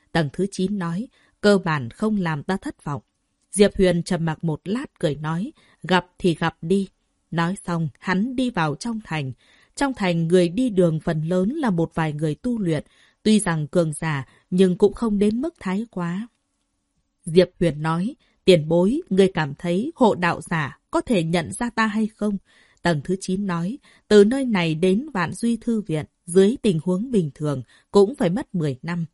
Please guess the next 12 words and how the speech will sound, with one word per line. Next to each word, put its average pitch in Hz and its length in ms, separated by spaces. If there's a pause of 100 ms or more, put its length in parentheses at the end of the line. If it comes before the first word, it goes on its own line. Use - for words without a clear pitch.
(280)
Mà 190 120
thế 240 240
gian 269 300
này 165 240 (280)
chỉ 185 200
có 269 220
hai 262 220
truyền 160 260
tống 190 260
trận. 156 220 (320)
Thứ 208 220
nhất 269 180